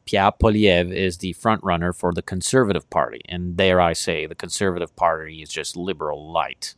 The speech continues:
If you need to know that, if you're, <laughs> if you, if you want to know the truth of it, our Conservative Party is liberal light. Though they have begun to grow a bit of backbone because the citizenry is fighting back and telling them,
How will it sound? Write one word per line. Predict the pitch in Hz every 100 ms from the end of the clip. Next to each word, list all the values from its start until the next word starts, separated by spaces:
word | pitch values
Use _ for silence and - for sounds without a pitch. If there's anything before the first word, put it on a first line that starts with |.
| _
If | 85 -
you | 80
need | 85 80
to | 82
know | 78 -
that, | - -
if | -
you're, | 85 82 - - -
<laughs> | - -
if | 107
you, | 110 117
if | 127 120
you |
want | 120 123 -
to |
know | 117 113
the | 104
truth | - 104 -
of | 95
it, | 80 - _ _ -
our | 98
Conservative | - 95 - 110 95 87
Party | 90 78 76 73
is | 78 85
liberal | 85 73 73 64
light. | 67 69 64 - - _ - -
Though | 113 120 120
they | 110 110
have | 113 139 135
begun | 120 117 117 117
to | 107
grow | 113 107
a | 95
bit | 95 185
of | 98
backbone | 90 - 85 85 92
because | 107 104
the | 98
citizenry | 95 - 170 - 73 73
is | 76 -
fighting | 104 95 87
back | 120 120
and | 85
telling | 85 110 107
them, | 98